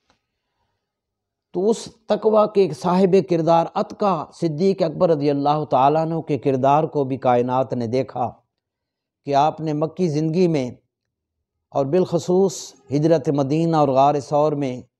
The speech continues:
जो आपने कुर्बानियाँ दी, लोगों ने वो भी देखी।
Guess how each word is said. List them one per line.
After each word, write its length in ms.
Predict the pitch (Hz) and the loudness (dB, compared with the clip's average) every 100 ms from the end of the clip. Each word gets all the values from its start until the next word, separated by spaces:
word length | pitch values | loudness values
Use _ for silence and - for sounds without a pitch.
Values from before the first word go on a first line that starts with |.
| - | -14
जो 200 | 127 143 | -6 -2
आपने 400 | 127 135 131 139 | 2 0 0 -6
कुर्बानियाँ 580 | 120 123 123 131 139 135 | -2 -2 0 0 0 0
दी, 160 | 123 127 | 0 0
लोगों 300 | 127 143 143 | 2 2 2
ने 80 | 139 | 0
वो 140 | 135 170 | 2 2
भी 120 | 147 | 2
देखी। 440 | 123 131 - - | 0 -2 -4 -16